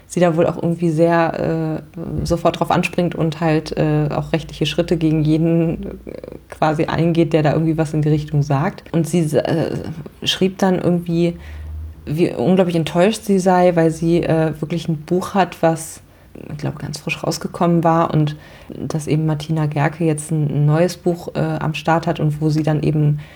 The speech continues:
mit Entsetzen festgestellt hat, dass da viele, viele Passagen aus ihrem eigenen Buch wieder plagiert wurden, also rausgenommen wurden, leicht,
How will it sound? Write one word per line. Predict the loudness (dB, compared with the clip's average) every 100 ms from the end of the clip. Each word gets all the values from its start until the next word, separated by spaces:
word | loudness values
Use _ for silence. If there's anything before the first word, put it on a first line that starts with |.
| -20 -20 -20 -20 -18 -2
mit | 0 2
Entsetzen | 2 2 2 0
festgestellt | 0 -2 -2 0 2
hat, | 0
dass | -2
da | -4
viele, | -2 2 2 2 0
viele | -2 0 0
Passagen | -2 -4 -2 -2
aus | -2 -2
ihrem | -2 0
eigenen | 0 2 0
Buch | -2 -4 -2
wieder | -2 0 0 -2 -8 -16 -16 -12 -12 -14 -20
plagiert | -6 -2 2 2 2
wurden, | 2 2 2 -2
also | -2 -4
rausgenommen | -6 -4 -4 -2 0 0 2
wurden, | 4 4
leicht, | 2 0 -2